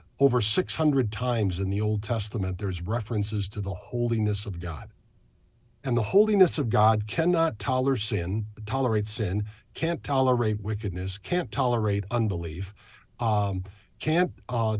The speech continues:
tolerate anything that's on, on the bad side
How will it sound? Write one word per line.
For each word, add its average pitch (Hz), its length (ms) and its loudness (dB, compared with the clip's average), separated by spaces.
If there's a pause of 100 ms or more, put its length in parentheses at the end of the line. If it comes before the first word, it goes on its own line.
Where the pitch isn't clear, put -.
tolerate 117 760 0
anything 123 680 2
that's 110 260 0
on, 107 560 0
on 117 220 -2
the 123 100 0
bad 135 380 2
side - 380 -4